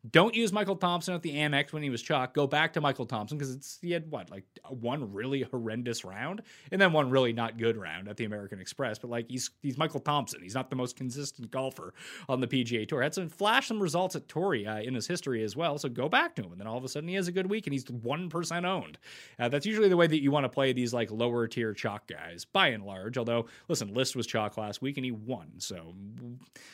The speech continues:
although he's more of the mid tier, not necessarily the lower tier where you would think of Michael Thompson, at least when it comes in, in terms of pricing. It's funny looking at this leaderboard. Like, you have Tringali up there, you have Spieth up there.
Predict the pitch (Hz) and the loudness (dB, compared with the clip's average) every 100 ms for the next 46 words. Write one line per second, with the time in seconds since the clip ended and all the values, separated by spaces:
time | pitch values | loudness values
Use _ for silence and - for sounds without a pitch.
0 | - - 160 139 135 139 127 117 107 127 | -20 2 6 8 6 6 4 2 0 0
1 | 117 127 98 101 107 110 117 107 107 110 | 0 -6 -8 -8 -8 -10 -6 -4 -2 4
2 | 131 131 120 117 107 104 101 101 98 - | 6 6 4 0 -4 -4 -6 -8 -8 -8
3 | 107 101 104 101 113 131 113 104 127 190 | -8 -8 -8 -6 0 0 0 -4 -2 0
4 | 185 139 127 110 107 - - _ _ - | -2 0 -2 -2 -6 -12 -20 _ _ -12
5 | 160 117 - 127 113 104 - 107 104 95 | -10 -6 -2 -2 -2 -6 -6 -4 -4 -6
6 | 92 - - - - 277 320 208 185 170 | -12 -16 -18 -14 2 4 6 4 4 4
7 | 143 123 139 135 104 104 110 113 - 123 | 2 4 4 4 2 -2 2 0 0 -2
8 | 113 151 160 160 151 147 143 104 - - | 4 6 6 6 4 4 2 2 -2 0
9 | 135 139 139 135 139 139 135 | 2 4 0 4 6 8 6